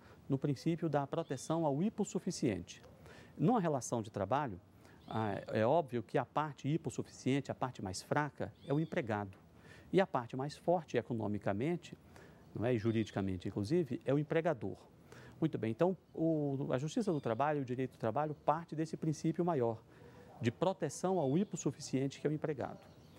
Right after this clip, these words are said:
O artigo segundo da Consolidação das Leis do Trabalho, da C L T, define o empregador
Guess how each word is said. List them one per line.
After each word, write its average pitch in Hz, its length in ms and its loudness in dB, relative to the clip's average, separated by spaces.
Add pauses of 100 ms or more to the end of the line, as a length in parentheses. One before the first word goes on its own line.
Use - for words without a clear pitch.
(220)
O 254 80 6
artigo 202 360 0
segundo 127 640 2 (100)
da 110 100 0
Consolidação 120 800 0
das 107 160 0
Leis 104 200 -2
do 101 80 -8
Trabalho, 101 460 0
da 92 120 -10
C - 140 -4
L 87 180 -2
T, 151 280 2 (520)
define 196 400 2
o - 20 4
empregador 139 640 0